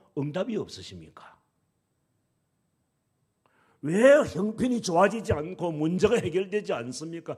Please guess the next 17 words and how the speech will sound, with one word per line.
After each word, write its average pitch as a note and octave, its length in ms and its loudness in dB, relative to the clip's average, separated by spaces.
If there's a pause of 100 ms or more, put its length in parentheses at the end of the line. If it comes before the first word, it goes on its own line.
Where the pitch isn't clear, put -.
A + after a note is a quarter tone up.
(200)
내 G3 240 6
기도 F#4 360 2
제목은 C4 500 4
기도 D4 280 -2
제목이 B3 360 2
아닙니까? G#3+ 680 -2 (240)
누구는 E4 400 4
응답받았다고 A3 1120 10
하는데, F#3+ 600 2 (1160)
누구는 D4 400 2
형편이 A#3+ 480 2
풀렸다고 A#3 640 4
하고 G3+ 260 6
문제가 G3 480 2 (160)
해결됐다고 A#3 680 0
하는데, F#3+ 160 -4
나는 A#3 280 2